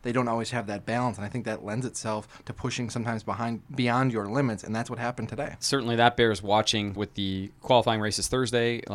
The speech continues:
Speaker 2: and as we head toward next Sunday's Daytona five hundred. Another thing that there was a lot of anticipation for today certainly was the pit stop choreography. You had five-man crews mandated this year by nascar.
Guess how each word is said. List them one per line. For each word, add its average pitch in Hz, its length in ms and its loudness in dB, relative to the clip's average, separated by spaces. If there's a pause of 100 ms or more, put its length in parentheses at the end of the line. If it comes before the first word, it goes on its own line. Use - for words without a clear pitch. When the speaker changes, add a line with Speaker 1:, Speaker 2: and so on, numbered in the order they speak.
(240)
Speaker 2:
and 87 260 -4
as 92 120 -6
we 90 100 -4
head 90 240 -2
toward 95 380 -2
next 92 180 -4
Sunday's 92 280 -2
Daytona 95 280 -4
five 90 180 -2
hundred. 113 380 -2
Another 120 360 4
thing 117 280 -2
that 98 100 -6
there 110 80 -2
was 107 120 -4
a 107 40 -2
lot 113 140 4
of 101 60 -2
anticipation 123 720 2
for 117 200 2
today 101 360 2
certainly 104 340 -2
was 95 300 -4
the 95 260 -4
pit 139 160 -2
stop 120 300 4
choreography. 107 720 4 (360)
You 98 120 -4
had 95 180 -2
five-man 120 520 4
crews 117 600 0
mandated 113 500 0
this 110 220 0
year 107 120 0
by 107 200 2
nascar. 98 600 0